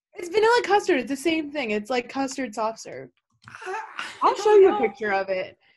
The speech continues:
Speaker 1: I'll post a picture to the gram so ever, our listeners can see
Speaker 2: Yeah, they'll,
Speaker 1: what
Speaker 2: they'll
Speaker 1: vanilla
Speaker 2: know.
Speaker 1: custard cone will look like. I
Speaker 2: You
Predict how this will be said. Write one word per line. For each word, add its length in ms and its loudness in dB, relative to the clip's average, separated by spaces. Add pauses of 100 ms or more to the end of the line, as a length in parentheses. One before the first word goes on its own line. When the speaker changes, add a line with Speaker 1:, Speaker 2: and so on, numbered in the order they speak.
(200)
Speaker 1:
I'll 140 4
post 240 2
a 20 -4
picture 360 0
to 60 0
the 80 -4
gram 640 -4
so 220 -2
ever, 280 0
our 300 2
listeners 640 -4
can 200 -10
see 480 -12
Speaker 2:
Yeah, 340 2
they'll, 280 0
Speaker 1:
what 80 -12
Speaker 2:
they'll 140 -4
Speaker 1:
vanilla 380 -2
Speaker 2:
know. 40 -16
Speaker 1:
custard 480 -8
cone 280 -6
will 180 -8
look 180 -8
like. 240 -8
I 100 -2
Speaker 2:
You 40 -4